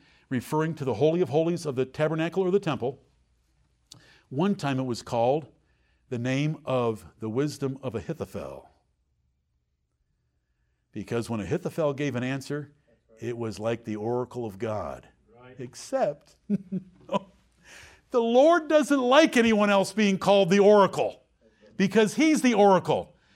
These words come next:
Speaker 1: And remember what he did to Ahithophel? He had David, with his blessing, send Hushai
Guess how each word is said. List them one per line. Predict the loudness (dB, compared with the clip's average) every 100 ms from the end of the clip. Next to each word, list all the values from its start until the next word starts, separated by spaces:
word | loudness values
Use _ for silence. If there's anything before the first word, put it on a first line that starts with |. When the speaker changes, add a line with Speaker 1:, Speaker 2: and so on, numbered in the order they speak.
| _ _
Speaker 1:
And | -2 2
remember | 4 4 2 4
what | 4
he | 4
did | 2 2 2
to | 4 6 6
Ahithophel? | 6 4 2 2 4 2 -4 _ _ _ _ _ _ _ _ _
He | 0 4
had | 4 4 4
David, | 6 6 4 0 -4 -16 _ _ 2
with | 2 4
his | 2 4
blessing, | 4 4 2 -2 -4 -10 _ _
send | -6 0 2 4
Hushai | 6 6 6 4 6 4